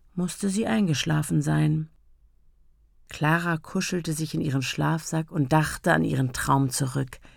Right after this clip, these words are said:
Im Ausguck eines großen Wikingerschiffes hielt sie das Fernrohr fest in der Hand. Zunächst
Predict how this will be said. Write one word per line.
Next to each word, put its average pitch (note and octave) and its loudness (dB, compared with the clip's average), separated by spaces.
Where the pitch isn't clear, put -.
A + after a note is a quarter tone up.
Im - 2
Ausguck F#3+ 0
eines D3+ 4
großen F#3 0
Wikingerschiffes D#3+ 2
hielt G3 6
sie F#3 4
das C3+ 2
Fernrohr D#3 2
fest - -6
in E3+ 4
der C#3 4
Hand. D3+ -2
Zunächst G#3 4